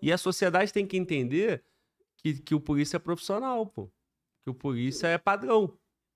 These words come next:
Porque se a sociedade entende que o polícia é covarde, ela passa a defender o, o criminoso por conta da atitude do polícia. E assim,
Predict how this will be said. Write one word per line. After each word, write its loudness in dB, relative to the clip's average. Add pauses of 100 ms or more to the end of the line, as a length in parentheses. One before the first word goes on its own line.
(260)
Porque -6
se -2
a -2 (120)
sociedade 0
entende 0
que -6
o -2
polícia -4
é -4
covarde, -2 (280)
ela 0
passa 0
a -2
defender 2 (680)
o, -4
o 0
criminoso 2
por -6
conta 0
da -2
atitude -2
do -6
polícia. 0 (100)
E 0
assim, 2